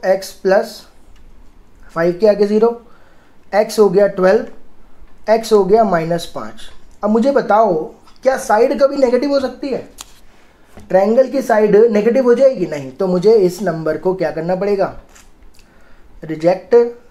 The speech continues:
तो लिखेंगे side can never be negative। तो मतलब इसका जो answer है ना वो ट्वेल्व है, यानी कि अगर base twelve होगा तो altitude क्या होगा, सात कम,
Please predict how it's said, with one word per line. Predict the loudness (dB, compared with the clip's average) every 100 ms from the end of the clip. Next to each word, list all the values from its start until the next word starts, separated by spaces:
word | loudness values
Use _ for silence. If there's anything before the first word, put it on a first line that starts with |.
| -20 -20 -10
तो | -6
लिखेंगे | -6 -4 2 4 2 -2 -18 -20 -6
side | 0 0 0
can | 0 -2
never | -2 -4 -4
be | -2 -2 -4 -18 -20 -12
negative। | -8 -8 -8 -6
तो | -2
मतलब | 0 2 2
इसका | 2 0
जो | 0
answer | 0 -2 -2 -2
है |
ना | 0
वो | -2
ट्वेल्व | -2 -4 -4 -4
है, | -6
यानी | -6 -6 -6
कि | -2 -4 -4 -12 -20 -20 -20 -20 -6
अगर | -2 2 2
base | 2 4 4 4 -2 -2
twelve | 0 0 0
होगा | 0 2 2 2 0 -6 -16 -18 -20 -20 -8 0
तो | 2
altitude | 2 0 -2 -2 0
क्या | 0
होगा, | 2 0 -2
सात | -2 0 0 -4 -2
कम, | -2 -2